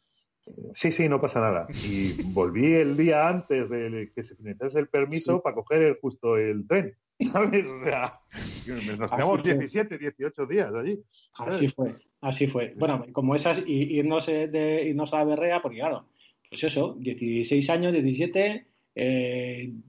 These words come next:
Speaker 3: y, y cogerte, él tenía ya carné, irnos para allá, eh, mi madre hacer unas tortillas, la madre suya otra tortilla, tal, no sé, que irnos para allá al campo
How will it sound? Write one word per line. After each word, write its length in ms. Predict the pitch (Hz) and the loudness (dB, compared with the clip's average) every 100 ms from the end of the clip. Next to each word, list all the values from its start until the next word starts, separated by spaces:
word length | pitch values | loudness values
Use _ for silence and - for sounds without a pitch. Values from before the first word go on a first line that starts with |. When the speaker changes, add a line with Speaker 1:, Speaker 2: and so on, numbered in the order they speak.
| _ | _
Speaker 3:
y, 460 | - 156 139 135 151 | 0 4 6 6 4
y 60 | |
cogerte, 1040 | 131 131 147 143 160 156 160 160 160 160 165 | 0 0 0 2 4 6 6 6 4 2 2
él 140 | 147 | 0
tenía 240 | 143 151 151 | 0 2 4
ya 240 | 156 151 151 | 4 4 2
carné, 400 | 160 170 190 196 | 0 0 0 0
irnos 320 | 156 151 147 | -2 -4 -4
para 160 | 160 | -2
allá, 340 | 156 185 233 311 _ _ _ _ _ _ - | -2 -2 -4 -8 _ _ _ _ _ _ -8
eh, 640 | 127 127 127 120 123 127 | -2 0 0 -4 -10 -8
mi 140 | 202 143 | 0 4
madre 220 | 143 156 | 4 4
hacer 140 | 151 160 | 2 0
unas 220 | 156 147 | 0 0
tortillas, 540 | 147 139 202 196 190 | -2 -4 -4 -2 2
la 80 | 185 | 2
madre 260 | 139 143 143 | 2 0 -2
suya 600 | 139 147 147 143 143 139 | -2 -2 0 0 0 0
otra 260 | 139 143 139 | 0 0 0
tortilla, 600 | 139 131 190 190 175 175 | -2 0 2 4 2 0
tal, 140 | 175 | -2
no 100 | 175 | -2
sé, 160 | 160 175 | -2 0
que 80 | 165 | 2
irnos 220 | 143 143 | 2 2
para 160 | 156 147 | 2 2
allá 180 | 156 165 | 2 0
al 100 | 156 | 0
campo 500 | 180 180 214 247 | -2 0 -2 -4